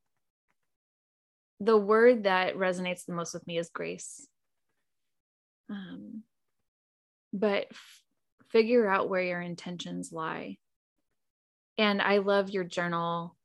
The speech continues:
the why, the, the way that explores in the very beginning, like, where is your why? And I feel it's also important to acknowledge if that why changes.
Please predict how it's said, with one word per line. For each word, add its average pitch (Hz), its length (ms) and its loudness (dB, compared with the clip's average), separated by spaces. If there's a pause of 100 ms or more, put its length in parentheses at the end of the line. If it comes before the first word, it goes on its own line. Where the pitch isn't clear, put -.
(140)
the 196 120 2
why, 170 600 2
the, 170 240 -2
the 180 100 -4
way 170 180 0
that 170 120 -4
explores 170 560 -6
in 180 80 -6
the 170 80 -4
very 165 280 -2
beginning, 170 800 -8
like, 175 160 -8
where 180 240 0
is 185 160 -2
your 185 140 -2
why? 170 600 -2 (460)
And 185 540 0 (1500)
I 190 220 -2 (420)
feel 196 280 4
it's - 220 -4
also 180 340 0
important 180 640 -4
to - 120 -2
acknowledge 180 540 -2 (100)
if 185 200 -4
that - 160 -2
why 185 240 -2
changes. 196 800 -2